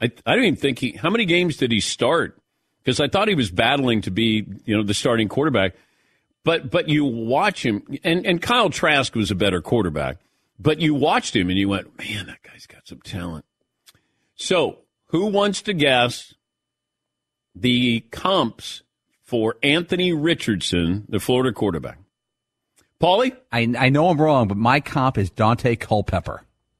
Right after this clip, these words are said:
Speaker 1: That's good, but that's not
Speaker 2: The physicality of
Speaker 1: that,
Speaker 2: it.
Speaker 1: that's not the comp that I got. Yes, he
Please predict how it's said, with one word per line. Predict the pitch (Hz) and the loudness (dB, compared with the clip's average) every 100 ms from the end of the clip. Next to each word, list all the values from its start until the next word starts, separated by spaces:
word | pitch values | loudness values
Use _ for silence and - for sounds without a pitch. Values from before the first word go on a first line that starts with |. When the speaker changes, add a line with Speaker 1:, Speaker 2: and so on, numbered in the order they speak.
| _ _ - | _ _ -10
Speaker 1:
That's | 269 - - | -8 -8 -4
good, | 262 330 190 226 - _ - | 0 2 2 0 -6 _ -10
but | - _ - | -10 _ -2
that's | 143 - | -2 0
not | 160 156 147 139 | 0 2 2 -2
Speaker 2:
The | |
physicality | - 160 151 151 123 101 82 | 0 2 2 4 2 2 0
of | |
Speaker 1:
that, | 135 139 | 0 0
Speaker 2:
it. | 120 | 0
Speaker 1:
that's | 139 139 - | 0 0 0
not | 139 139 135 110 | 2 2 0 -2
the | 123 113 | 0 0
comp | - 147 139 - | 0 0 0 2
that | 113 | 2
I | 113 | 2
got. | 101 95 170 110 101 - _ _ _ - | 2 2 2 2 0 -4 _ _ _ -4
Yes, | 208 185 | -2 0
he | - 120 | -2 -4